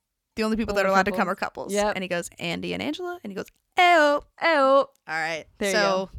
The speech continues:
Speaker 1: got there, but still not really a point. <sighs> You know, this is one of my favorite quotes.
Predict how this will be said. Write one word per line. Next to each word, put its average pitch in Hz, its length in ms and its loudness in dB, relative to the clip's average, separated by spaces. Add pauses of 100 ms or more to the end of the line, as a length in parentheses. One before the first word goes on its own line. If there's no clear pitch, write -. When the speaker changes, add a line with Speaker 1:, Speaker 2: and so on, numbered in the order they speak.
(120)
Speaker 1:
got 214 220 4
there, 190 240 2
but 156 260 -4
still - 220 -10
not - 160 -10
really - 160 -10
a - 60 -10
point. - 320 -14
<sighs> - 40 -20 (2750)
You 208 120 -4
know, - 100 -8
this - 140 -14
is - 160 -8
one 240 100 -4
of 214 60 -10
my - 120 -10
favorite - 300 -12
quotes. - 180 -18